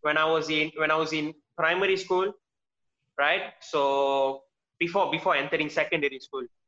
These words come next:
I was the kind of person who would just separate from everyone else.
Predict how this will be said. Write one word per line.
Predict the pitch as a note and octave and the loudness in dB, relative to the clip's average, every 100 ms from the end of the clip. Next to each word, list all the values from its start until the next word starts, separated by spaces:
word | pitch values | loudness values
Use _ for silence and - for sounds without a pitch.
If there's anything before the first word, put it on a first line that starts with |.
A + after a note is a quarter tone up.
| _ _ _ _ _ | _ _ _ _ _
I | C#3 D#3 | 2 4
was | E3 E3 D#3 | 4 0 -2
the | D#3 | -4
kind | - E3 E3+ F#3 | -2 0 0 0
of | E3 | 0
person | D#3+ D#3 E3 E3 F#3+ F#3 | -2 0 0 0 -2 -6
who | D3+ D3 | -6 -4
would | D3 - | -6 -2
just | D#3+ D#3+ - | -2 -2 -4
separate | C#3 - D#3+ D#3 C#3+ | -4 -2 -2 -2 -4
from | B2+ | -2
everyone | B2+ C3 C3 B2+ | -2 0 -2 -2
else. | B2 | -4